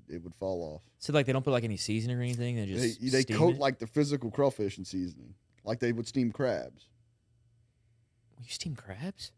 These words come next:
Speaker 1: Yeah. There's people who steam. I went to Virginia one time, and they take, how did he do it? He had, like, a normal little boiling pot, and he put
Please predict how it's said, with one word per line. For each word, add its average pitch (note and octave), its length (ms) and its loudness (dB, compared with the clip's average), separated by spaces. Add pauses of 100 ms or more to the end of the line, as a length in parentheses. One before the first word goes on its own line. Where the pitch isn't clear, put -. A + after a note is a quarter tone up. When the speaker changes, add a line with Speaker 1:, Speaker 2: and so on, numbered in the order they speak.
(120)
Speaker 1:
Yeah. D#3 300 6 (400)
There's - 140 -6
people F#3+ 240 2
who D3 80 6
steam. D3+ 300 6
I C3 100 4
went F3 200 4
to C3 280 0
Virginia C3+ 440 2
one B2 160 2
time, B2 340 2
and A2 100 2
they A#2+ 220 2 (120)
take, C#3 340 0 (1300)
how - 140 -10
did G#3+ 100 -2
he D3 100 -2
do G#2+ 200 -2
it? C#2+ 80 -6
He C3 80 0
had, E3+ 100 6
like, D#3 160 4
a A2+ 40 -2
normal E3 280 2
little D#3+ 180 4
boiling A2+ 360 2
pot, A2 260 -2
and F#2 100 -4
he G2 60 0
put - 220 -2